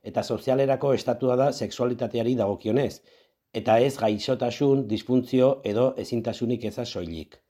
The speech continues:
Sexu osasunak sexualitatearen eta sexu harremanen ikuspegi positiboa eta errespetuzkoa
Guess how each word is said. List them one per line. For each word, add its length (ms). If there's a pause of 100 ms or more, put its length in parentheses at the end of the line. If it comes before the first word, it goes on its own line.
(420)
Sexu 360
osasunak 680 (180)
sexualitatearen 960
eta 220
sexu 300
harremanen 480
ikuspegi 540
positiboa 600 (340)
eta 280 (420)
errespetuzkoa 880